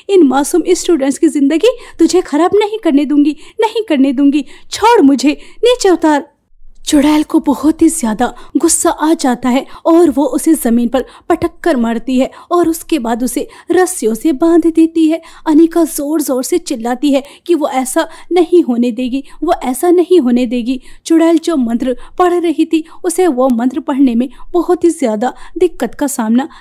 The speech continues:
करना पड़ रहा था और उसके बाद कविता वहाँ आ जाती है और आग लगा देती है। आग से चुड़ैल और उसके भूत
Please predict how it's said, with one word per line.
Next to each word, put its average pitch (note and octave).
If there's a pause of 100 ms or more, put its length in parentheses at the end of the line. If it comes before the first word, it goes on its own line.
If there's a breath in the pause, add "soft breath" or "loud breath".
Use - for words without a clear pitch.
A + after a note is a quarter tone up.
करना F#4+
पड़ F4+
रहा B3
था -
और D#4
उसके C4+
बाद A#3 (220 soft breath)
कविता E4+
वहाँ A#3+
आ E4+
जाती C#4
है C#4+ (260 loud breath)
और F4+ (260 loud breath)
आग F4
लगा B3
देती A#3
है। B3+ (300 soft breath)
आग E4
से - (200 soft breath)
चुड़ैल F4
और D4
उसके C4+
भूत A3